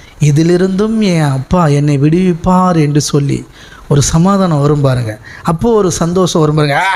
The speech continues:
ஆ, ஆமா, தூக்குவாரியா? ஆமா, போயிடலாம், போயிடலாம், எங்க போயிட போகுது? ஆமா, "ஏசப்பா, கோடி ஸ்தோத்திரம் ஆண்டவரே" வருது பாருங்க. அதான் ஒரிஜினல்.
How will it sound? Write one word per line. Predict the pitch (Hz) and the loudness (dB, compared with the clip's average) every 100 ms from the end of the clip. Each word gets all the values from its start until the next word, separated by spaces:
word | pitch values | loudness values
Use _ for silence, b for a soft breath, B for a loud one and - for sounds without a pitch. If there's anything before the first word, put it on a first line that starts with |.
| - - - _ - - - - - | -6 -16 -20 _ -14 -12 -18 -12 -6
ஆ, | 147 151 | -4 -2
ஆமா, | 131 117 117 - | -4 -10 -16 -4
தூக்குவாரியா? | 269 240 294 262 226 185 - _ - | -4 0 -2 -2 -6 -8 -12 _ -6
ஆமா, | 147 147 131 - - - - | -2 -2 -4 -8 -18 -20 -4
போயிடலாம், | 214 269 247 185 | 0 0 -2 -2
போயிடலாம், | 233 262 226 | -2 0 -4
எங்க | 208 311 | -2 -2
போயிட | 240 254 240 | 0 -2 0
போகுது? | 214 220 233 220 B B B | -2 0 -2 -2 B B B
ஆமா, | 185 175 165 | -2 0 -2
"ஏசப்பா, | 175 226 208 220 | -2 -2 -2 -2
கோடி | 208 220 | 0 -2
ஸ்தோத்திரம் | 220 - 202 180 175 | -2 -2 -2 0 -2
ஆண்டவரே" | 156 156 151 | 0 0 2
வருது | 160 214 220 | 0 0 0
பாருங்க. | 185 151 139 113 - B B B - | 0 -2 -4 -8 -12 B B B -4
அதான் | 131 202 240 | 0 2 2
ஒரிஜினல். | 190 185 165 196 139 | 2 0 0 -2 -2